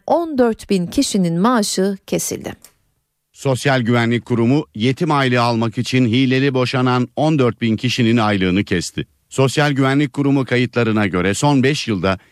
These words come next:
Speaker 2: yaklaşık on dört bin çift yetim aylığı almak için boşandı.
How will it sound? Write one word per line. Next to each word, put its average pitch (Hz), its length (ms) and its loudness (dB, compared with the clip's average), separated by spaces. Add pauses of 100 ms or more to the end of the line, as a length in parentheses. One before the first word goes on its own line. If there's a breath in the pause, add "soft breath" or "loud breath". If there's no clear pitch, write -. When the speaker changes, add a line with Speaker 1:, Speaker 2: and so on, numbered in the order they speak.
(100)
Speaker 2:
yaklaşık 143 580 0 (120)
on 160 260 2
dört 127 240 0
bin 113 160 2
çift 127 340 -4
yetim 123 280 0
aylığı 120 300 2
almak 120 320 0
için 113 280 0
boşandı. 82 480 -4